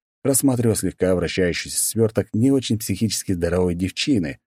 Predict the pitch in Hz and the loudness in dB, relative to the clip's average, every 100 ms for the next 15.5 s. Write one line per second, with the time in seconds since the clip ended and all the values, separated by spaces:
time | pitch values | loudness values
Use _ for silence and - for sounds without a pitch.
0 | _ _ - 139 - 113 101 87 92 - | _ _ -4 -2 0 0 2 0 -2 -4
1 | 85 92 - 98 92 107 80 64 65 - | -6 -4 -4 -2 0 0 -2 -6 -10 -14
2 | _ _ _ _ _ _ _ _ _ _ | _ _ _ _ _ _ _ _ _ _
3 | - - 156 185 - 165 143 147 123 120 | -6 0 0 0 0 -2 2 4 4 2
4 | 90 90 87 - 82 64 - - _ _ | 2 2 0 -2 -4 -6 -10 -14 _ _
5 | _ 85 95 92 90 90 113 110 98 - | _ -2 2 2 2 2 2 2 -2 -2
6 | 101 - 80 78 95 98 90 85 82 - | -2 0 -4 -2 0 0 0 -2 -6 -2
7 | 110 107 101 90 - 104 98 87 90 - | 0 2 0 -2 -2 0 2 0 -4 -2
8 | 107 101 90 98 95 - 85 90 82 117 | 0 0 2 0 0 -4 -4 -4 -4 -2
9 | 95 71 - _ _ _ _ - 76 101 | -2 -4 -12 _ _ _ _ -8 0 2
10 | 143 110 78 85 80 - 80 - 76 85 | 4 2 2 2 2 0 -4 -4 -2 -2
11 | 80 73 73 - 139 123 80 67 64 _ | 0 -2 -4 -2 -2 -2 -4 -4 -6 _
12 | _ _ 95 104 104 98 98 90 - 98 | _ _ 0 0 0 0 0 -2 -2 -2
13 | 92 95 87 87 101 123 98 92 82 78 | 2 0 0 0 2 2 2 0 -2 -4
14 | - 80 90 87 82 87 90 82 85 117 | -4 -2 0 2 2 2 2 0 2 2
15 | 98 90 78 87 | 2 0 0 -2